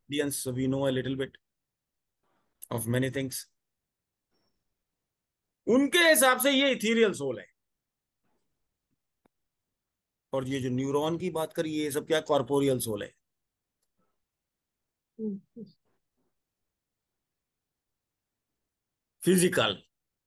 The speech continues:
Speaker 1: more physical, more metaphysical, मूवमेंट दोनों तरफ है। हार्ट दोनों में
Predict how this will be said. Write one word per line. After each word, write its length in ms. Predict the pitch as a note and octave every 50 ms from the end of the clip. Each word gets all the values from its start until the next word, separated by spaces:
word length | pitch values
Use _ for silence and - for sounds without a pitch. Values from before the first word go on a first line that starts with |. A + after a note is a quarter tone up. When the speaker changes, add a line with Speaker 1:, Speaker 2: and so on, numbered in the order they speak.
| _ _ _ _ _ _ _ _ _ _ _ _ -
Speaker 1:
more 340 | E3 - C3+ C#3+ D3 D#3 E3
physical, 600 | E3 - F3 F3 E3 F3 F3 - - A#3+ B3+ - - _ _ - A#2
more 300 | B2 C3 C#3+ D3+ E3+ F#3
metaphysical, 580 | F3 E3 C#3+ C#3 B2+ - A2+ G#2 G2+ G2+ G2 F#2
मूवमेंट 500 | G#2 B2 D#3 F3 D#3+ E3 F#3 E3+ C3 A2
दोनों 240 | B2+ B2+ B2+ B2+
तरफ 240 | A#2 - - - -
है। 60 | _ _ _ _ _ _ _ _ _ _ _ _ _ _ _ _ _ _ _ _ _ _ _ _ _ _ _ _ _ - - - -
हार्ट 460 | - E3+ G#3+ C4 D4 E4+ F#4 F#4 F#4
दोनों 340 | D4 B3+ D#4 E4 F4 F#4 F#4
में 200 | F4 F4 D#4 C#4+